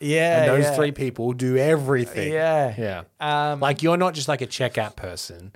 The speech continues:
Speaker 1: Yeah.
Speaker 2: If it's low, you're a stock person and you're, you're, you're getting s-, deliveries and you're, yeah. It's there.
Speaker 1: Yeah.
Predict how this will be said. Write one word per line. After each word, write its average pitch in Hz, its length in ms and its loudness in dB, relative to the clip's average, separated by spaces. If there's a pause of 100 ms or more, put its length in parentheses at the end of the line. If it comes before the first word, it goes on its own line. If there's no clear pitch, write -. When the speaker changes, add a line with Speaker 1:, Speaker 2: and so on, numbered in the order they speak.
(140)
Speaker 1:
Yeah. 127 220 -4
Speaker 2:
If 107 100 -6
it's 110 160 -6
low, 127 220 4
you're 127 280 2
a 104 40 -2
stock - 360 -2
person 113 440 -2
and 110 160 -6
you're, 107 240 -4
you're, 104 340 -6
you're 110 140 -6
getting 120 280 -4
s-, 123 120 -14
deliveries 135 840 2
and 123 180 -2
you're, 117 220 0
yeah. 107 220 -4
It's 95 180 -16
there. 135 180 -6
Speaker 1:
Yeah. 123 320 -2